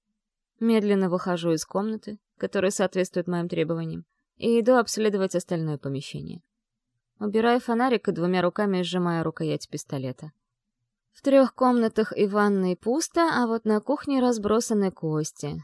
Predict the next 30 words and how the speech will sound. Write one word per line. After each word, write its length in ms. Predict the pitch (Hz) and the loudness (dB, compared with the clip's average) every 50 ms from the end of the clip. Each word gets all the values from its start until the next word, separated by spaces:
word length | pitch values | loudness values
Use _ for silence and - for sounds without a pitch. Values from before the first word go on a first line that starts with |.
| - _ | -16 _
на 240 | - - 190 185 170 | -8 -4 -2 -2 -2
окне 340 | 165 - - 175 160 151 147 | -2 -4 -4 -4 -2 -2 -2
засохшая 640 | 139 156 147 147 - - 156 151 - - - 160 160 | -2 -2 -4 -2 -2 -4 -4 -4 -4 -4 -2 -4 -4
кровь, 500 | - - - - - 247 - - - _ _ | -4 -6 -4 -4 -4 -4 -6 -12 -20 _ _
как 300 | _ - - 233 - - | _ -6 -4 -4 -2 0
и 40 | 233 | 0
на 120 | 214 208 | 2 2
серебристом 680 | 214 - - 202 196 185 180 185 196 - - 196 185 180 | 0 0 0 0 0 0 2 0 -2 0 -2 -2 -2 -2
кухонном 500 | - - 170 - - 170 160 160 156 156 | -2 -4 -4 -4 -4 -4 -4 -4 -4 -4
гарнитуре. 680 | 143 151 143 135 135 143 135 - - 143 131 - 147 - _ _ _ _ _ _ _ _ _ _ _ _ _ _ _ _ | -4 -6 -6 -6 -6 -8 -8 -8 -8 -8 -8 -10 -12 -14 _ _ _ _ _ _ _ _ _ _ _ _ _ _ _ _
На 160 | 226 220 226 233 | -2 0 0 0
стене 380 | - - 254 247 240 254 254 | 0 0 0 2 2 2 2
висит 320 | 233 226 226 - 240 233 - | 2 0 0 -2 -4 -4 -2
портрет 420 | - 220 208 - 208 214 208 190 | -2 -2 -2 -2 -2 -2 -2 0
девушки 420 | 190 175 165 156 160 - - - | 0 0 0 0 -2 -4 -8 -10
в 60 | 160 - | -12 -8
полный 320 | _ 156 147 143 139 135 | _ -6 -4 -4 -4 -6
рост. 300 | 131 131 - - - _ _ _ _ _ _ _ _ _ _ _ _ _ _ _ _ | -6 -8 -10 -12 -16 _ _ _ _ _ _ _ _ _ _ _ _ _ _ _ _
Она 320 | - 254 254 254 254 247 | 0 2 4 4 4 4
облачена 500 | 247 208 214 220 - - 202 202 196 196 185 | 4 4 2 2 2 2 0 2 2 2 2
в 40 | |
дизайнерские 680 | 175 175 170 175 175 170 170 165 156 160 - - - 160 | 0 -2 0 2 2 2 2 0 -2 -4 -4 -4 -4 -4
шмотки, 540 | 160 - 185 202 233 277 285 _ - 262 254 - _ _ _ _ _ _ | -2 -2 -2 -2 -2 -2 -4 _ -10 -12 -12 -12 _ _ _ _ _ _
её 180 | 254 240 240 254 | 2 4 4 4
широкая 440 | 247 254 233 233 233 - 240 233 | 4 2 2 0 2 4 4 4
улыбка 340 | 226 220 233 262 - - 214 | 4 4 4 2 2 0 -2
способна 520 | 233 - - 175 196 - 214 190 185 175 170 | -2 0 0 -2 0 0 0 0 0 0 -2
осветить 420 | 180 - 175 165 - 180 165 - | -2 -4 -6 -4 -4 -4 -4 -2
всё 140 | - - 175 | -4 -4 -2
вокруг — 460 | 160 156 156 - 180 208 247 - - | -2 -4 -4 -4 -6 -6 -6 -8 -14